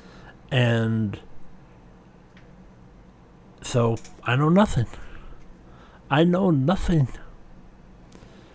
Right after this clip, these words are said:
Um, I do like Benedict Harmon. Um,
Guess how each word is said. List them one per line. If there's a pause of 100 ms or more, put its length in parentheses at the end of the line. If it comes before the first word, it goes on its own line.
(500)
Um, (1400)
I
do
like
Benedict
Harmon. (1160)
Um,